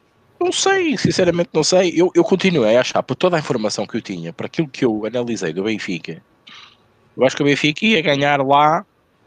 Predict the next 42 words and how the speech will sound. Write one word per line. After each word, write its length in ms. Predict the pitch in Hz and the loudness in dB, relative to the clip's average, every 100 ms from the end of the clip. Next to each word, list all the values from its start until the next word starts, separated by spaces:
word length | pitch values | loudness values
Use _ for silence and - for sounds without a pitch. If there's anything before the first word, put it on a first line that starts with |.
| _ _ _ - | _ _ _ -10
pá, 120 | 214 | -6
nem 100 | 139 | -6
que 60 | 147 | -6
fosse 120 | 147 | -2
para 100 | 175 | 0
a 40 | |
margem 260 | 170 156 147 | 0 -2 -4
mínima. 480 | 147 156 104 - - _ _ 53 53 - _ _ _ _ _ _ _ _ _ _ - - | -4 -6 -8 -12 -20 _ _ -20 -20 -20 _ _ _ _ _ _ _ _ _ _ -20 -10
E, 220 | 107 113 117 | -4 -2 -2
e 80 | |
por 140 | 113 127 | -4 -2
acaso 320 | 156 156 165 | 0 0 0
eu 40 | |
fiz 260 | 165 143 110 | -4 -4 -4
estas 280 | 107 - 98 | -6 -8 -12
duas 200 | 95 92 | -12 -10
apostas 420 | 87 85 - 92 | -10 -10 -12 -16
para 160 | 95 90 | -14 -14
mim, 200 | - 349 | -14 -14
eu 80 | 202 | -8
tinha 240 | 110 95 | -6 -2
dado 180 | 98 95 | -2 -2
aqui 160 | - | -6
no 100 | 101 | -8
podcast 500 | - 107 - 120 101 | -4 -4 -4 -6 -8
que 100 | - | -10
o 40 | 92 | -14
Benfica 360 | 82 85 - | -14 -12 -10
ganhava, 460 | 78 78 87 139 240 | -10 -6 -2 0 -2
ia 200 | 123 - | -4 -4
a 40 | |
seco, 420 | - 117 123 - _ - - - - | -4 -6 -8 -10 _ -20 -20 -10 -2
e 100 | 139 | 0
fiz 260 | - 147 | 2 0
o 60 | 156 | 0
correct 380 | - 156 165 - | 0 2 0 -2
score 240 | - 165 | 0 0
zero 340 | 156 165 226 220 | 2 0 0 -8
um 60 | - _ _ _ _ _ _ - | -14 _ _ _ _ _ _ -12
para 80 | |
o 20 | 98 | -10
Benfica. 400 | 92 - - | -6 -6 -8